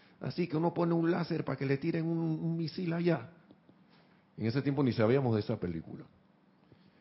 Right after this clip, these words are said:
Y entonces la, el, uno llama, uno no, uno llama primero, sí, en la coordenada tal, no sé qué, bla, bla, bla, voy a tener la cuestión acá puesta, y apunta. Entonces, ¡boom!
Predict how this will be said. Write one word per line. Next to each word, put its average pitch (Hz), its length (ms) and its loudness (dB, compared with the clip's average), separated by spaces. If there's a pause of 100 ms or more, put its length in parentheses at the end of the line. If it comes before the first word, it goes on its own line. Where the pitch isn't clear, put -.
(280)
Y 113 120 -2
entonces 143 340 2
la, 120 200 4
el, 113 200 0
uno 156 340 0 (160)
llama, 139 480 0 (400)
uno 151 220 2
no, 151 100 6
uno 165 300 4
llama 185 280 2
primero, 202 560 4 (380)
sí, 196 200 0
en 175 80 0
la 165 100 -2
coordenada 180 460 2
tal, 190 200 2
no 175 80 2
sé 170 140 -4
qué, 180 160 0
bla, 185 260 0
bla, 180 160 2
bla, 196 240 0 (400)
voy - 140 2
a - 60 0
tener 170 240 2
la 180 100 0
cuestión 180 380 0
acá 170 260 -4
puesta, 185 340 2 (1300)
y 120 100 2
apunta. 127 520 2 (440)
Entonces, 120 420 0 (1600)
¡boom! 107 440 12